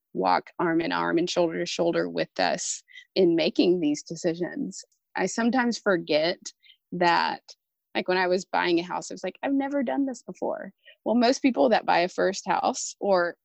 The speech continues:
all people who've bought their first home, it's their first time and they've never done it before. <laughs>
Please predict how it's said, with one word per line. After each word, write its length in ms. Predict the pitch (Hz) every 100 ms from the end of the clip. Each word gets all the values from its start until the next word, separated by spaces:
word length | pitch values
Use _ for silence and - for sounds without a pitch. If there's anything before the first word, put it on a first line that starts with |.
| _
all 180 | - 320
people 340 | - 185 170 190
who've 240 | 185 165
bought 180 | 170 170
their 140 | 190 180
first 240 | 180 180
home, 220 | 196 170 190
it's 160 | 254 -
their 120 | 294
first 240 | 330 320 -
time 200 | 339 214
and 80 |
they've 140 | 185 185
never 260 | 190 202
done 160 | 196 185
it 120 | 202
before. 280 | 165 - -
<laughs> 100 | -